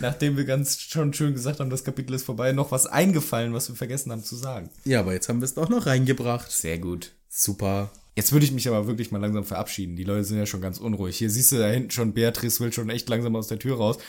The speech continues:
Speaker 1: Wartet nur, bis endlich die Musik anfängt, dass sie gehen kann.
Speaker 2: Wer ist Beatrice?
Speaker 1: Ja, die eine Zuhörerin.
Speaker 2: Die siehst du doch gar nicht.
Speaker 1: Das war, Mann, das war so imaginär.
Speaker 2: Ach so.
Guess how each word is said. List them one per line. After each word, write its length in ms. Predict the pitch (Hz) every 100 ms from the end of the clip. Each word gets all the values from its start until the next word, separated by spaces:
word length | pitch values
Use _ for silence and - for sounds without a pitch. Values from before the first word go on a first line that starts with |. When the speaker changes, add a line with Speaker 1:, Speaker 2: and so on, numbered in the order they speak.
| - -
Speaker 1:
Wartet 300 | 113 139 127
nur, 160 | 147
bis 120 | 139
endlich 260 | 147 139 143
die 80 | 135
Musik 320 | 123 120 143
anfängt, 320 | 131 117 117
dass 120 | 117
sie 100 | 110
gehen 240 | 101 120 123
kann. 140 | -
Speaker 2:
Wer 60 | 101
ist 140 | -
Beatrice? 720 | - 165 127 - 92 90 - - -
Speaker 1:
Ja, 80 | 120
die 180 | 117 113
eine 200 | 139 131
Zuhörerin. 640 | 175 139 104 101 98 101 - _ _ -
Speaker 2:
Die 120 | 120
siehst 260 | 120 190 -
du 60 |
doch 180 | 92 90
gar 180 | - 92
nicht. 280 | 92 - - -
Speaker 1:
Das 160 | -
war, 320 | 87 90 - -
Mann, 520 | 104 87 107 107 87 - -
das 200 | - -
war 200 | 120 131
so 160 | 120 127
imaginär. 880 | 135 135 127 120 117 123 123 110 - _
Speaker 2:
Ach 120 | 117
so. 420 | - 139 147 87